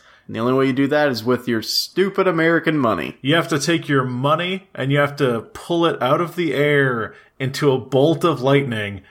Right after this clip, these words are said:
Speaker 2: and then send it through the chest of some suited executive.
Speaker 1: Honestly, <laughs> I want to do that.
Speaker 2: Let's, let's get some lightning money.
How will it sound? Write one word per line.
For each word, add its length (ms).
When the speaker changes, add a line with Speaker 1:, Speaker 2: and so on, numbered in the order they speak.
Speaker 2:
and 160
then 140
send 380
it 120
through 380
the 140
chest 640
of 220
some 260
suited 520
executive. 800
Speaker 1:
Honestly, 840
<laughs> 500
I 140
want 380
to 80
do 280
that. 400
Speaker 2:
Let's, 580
let's 280
get 180
some 240
lightning 380
money. 340